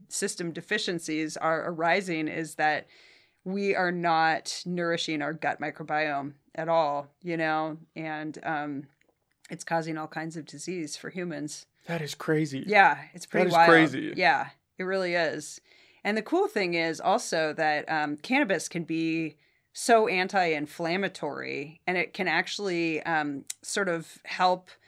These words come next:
Speaker 1: um, using it regularly can help, um,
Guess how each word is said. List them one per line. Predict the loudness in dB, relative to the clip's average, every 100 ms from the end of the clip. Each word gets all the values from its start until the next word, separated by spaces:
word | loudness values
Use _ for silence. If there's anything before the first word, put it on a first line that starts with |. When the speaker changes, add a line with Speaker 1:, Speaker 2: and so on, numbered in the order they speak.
| _ _ _ _ 0
Speaker 1:
um, | 4 4 4 0 -4 -8 -4
using | 0 0 0
it | 0
regularly | 0 -2 0 -2 -2 -4 -4 -6
can | -6 -4 -2
help, | -4 -2 4 6 4 -2 -20 -8 0
um, | 2 4 2 -4 -6